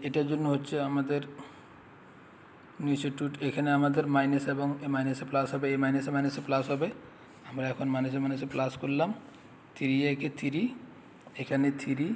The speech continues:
এবং এখানে ওয়ান, ওয়ান গুণ করলাম, এখানে ওয়ানটা গুণ করলাম, তিন একে তিন এবং নিচের টু এর টু এর ঠিক থাকলো। এরপরে পরের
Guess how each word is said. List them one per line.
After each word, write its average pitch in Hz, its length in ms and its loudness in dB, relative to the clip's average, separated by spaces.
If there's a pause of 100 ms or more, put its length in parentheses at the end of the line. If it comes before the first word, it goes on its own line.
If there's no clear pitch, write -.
(240)
এবং 131 140 0 (180)
এখানে 139 320 0
ওয়ান, 135 180 4 (600)
ওয়ান 131 180 4 (200)
গুণ 139 140 2 (100)
করলাম, 135 280 4 (840)
এখানে 135 240 0 (100)
ওয়ানটা 135 340 4 (180)
গুণ 139 200 2
করলাম, 131 240 4 (120)
তিন 131 140 2 (140)
একে 143 140 0 (160)
তিন 180 160 4 (340)
এবং 127 140 2 (180)
নিচের 127 300 0 (160)
টু 127 100 0 (100)
এর 131 60 0 (100)
টু 127 80 -2 (100)
এর 143 60 0 (280)
ঠিক 156 200 -6
থাকলো। 160 260 2 (1000)
এরপরে 143 320 2 (1600)
পরের 147 220 6